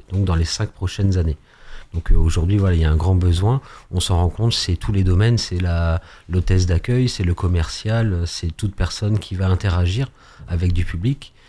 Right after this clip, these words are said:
Et évidemment, chaque type de handicap peut parfois demander à améliorer, euh, sa communication, sa façon de présenter les choses. On le voit souvent, des, des personnes qui vont parler avec du public en situation, euh,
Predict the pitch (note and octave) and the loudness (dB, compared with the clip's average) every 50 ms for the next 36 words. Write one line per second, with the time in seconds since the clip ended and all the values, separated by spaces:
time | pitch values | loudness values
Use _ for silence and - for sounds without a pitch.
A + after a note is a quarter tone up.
0 | - _ - E2 E2+ E2+ E2+ E2 E2+ F2 G#2+ A2+ A2 - - F#2 - - A2+ A2 | -20 _ -4 -2 0 0 2 2 2 2 2 2 0 0 -2 -4 -4 -4 -4 -4
1 | G2 F#2 F2 E2+ E2+ E2+ - - B2+ - - - G2+ F#2+ - - - - - A2+ | 0 0 0 0 0 -2 -2 -2 -4 -4 -4 -6 -4 -2 -2 -4 -4 -4 -4 -2
2 | G#2+ F#2+ F#2+ F2+ F2 E2+ E2+ E2+ G2 G#2+ G#2+ F#2+ F2 E2+ E2 D#2+ D#2+ - F2 F#2+ | 0 0 0 0 0 0 -2 0 0 0 0 2 0 0 0 -2 -2 -2 0 0
3 | G2 F#2 F2+ E2+ E2 E2+ D#2+ F#2+ A2+ A#2 - - - - - - - - - - | 2 2 4 2 2 2 2 0 -2 -2 -4 -12 -20 -20 -20 -20 -20 -20 -16 -10
4 | D2 D2+ D#2 D2+ D2 - - - D#2 - - - F#2+ - - F#2 F#2 F2+ F2 E2 | -6 -4 -2 -2 0 0 0 -2 -2 -4 -2 -4 -2 0 0 2 2 4 2 2
5 | - E2+ D#2 - - - G2 G#2 A2+ A2 - - D#2+ D2+ - E2+ E2 - - F#2+ | 0 -2 -4 -2 -2 -2 0 2 2 0 -2 -4 -10 -10 -8 -10 -10 -6 -4 -4
6 | F#2 - - G2 E2+ F2 E2+ - - F2 D#2+ D#2 - - G2+ G2+ A2+ A2 F#2 D#2 | -2 0 0 0 2 0 0 0 -2 -2 0 0 0 0 0 0 0 2 0 -2
7 | D2+ - - - - - - - - - F#2 F2+ E2+ F#2+ F#2 - - G2 G2 A2 | -4 -6 -14 -20 -20 -20 -20 -20 -10 -4 -2 0 2 2 2 0 0 0 2 2
8 | G#2+ G2 F2 E2 D#2 - - - - F#2+ F2 E2+ - - - - - - F#2 F#2 | 4 4 4 2 0 -2 -12 -10 -6 -2 -2 0 0 0 -2 -2 0 0 -2 0
9 | - F#2 D#2+ F2+ F2 - F2+ E2+ F2+ F#2 F#2 F#2 F#2 E2+ F2 E2+ - - E2 F2 | -2 -4 -2 -2 -2 -2 0 0 2 2 2 2 2 0 0 -2 -4 -4 -4 -2
10 | F#2 F2+ - - E2+ - - - E2+ D#2+ - - - F#2+ F#2+ F#2+ F2 D2+ D2+ D2+ | -2 -2 -2 -4 -6 -6 -6 -4 -4 -2 -2 -2 -2 -2 0 2 2 2 2 0
11 | D2 D2 D2 D2 | 0 0 -2 -2